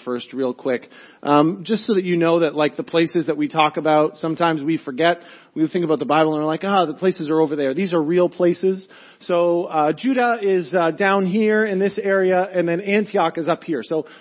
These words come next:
sort of, like, up the Mediterranean rim quite a bit. These people traveled, like, quite a bit of ways to have this conversation. So as we dig into it,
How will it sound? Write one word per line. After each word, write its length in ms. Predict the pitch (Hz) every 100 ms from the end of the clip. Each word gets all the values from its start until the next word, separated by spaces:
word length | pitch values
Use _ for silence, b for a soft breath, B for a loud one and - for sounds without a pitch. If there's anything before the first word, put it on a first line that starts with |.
| B
sort 240 | - 233 226
of, 120 | 180
like, 220 | 180 175 196
up 180 | 208
the 80 | 208
Mediterranean 800 | 190 185 190 185 185 180 180 175
rim 320 | 175 175 175
quite 240 | - 175 170
a 20 |
bit. 340 | 165 165 - b b b
These 180 | 277 262
people 260 | 330 311
traveled, 400 | - 220 214 208
like, 240 | 190 185 -
quite 260 | 190 196
a 40 | 202
bit 160 | 190
of 80 | 180
ways 320 | 180 180 175
to 100 | 170
have 380 | 151 165 170 147
this 160 | 170 -
conversation. 680 | 170 170 156 - 180 202
So 120 | 190 196
as 260 | 170 202
we 80 | 220
dig 220 | 175 190
into 180 | 202 190
it, 140 | 175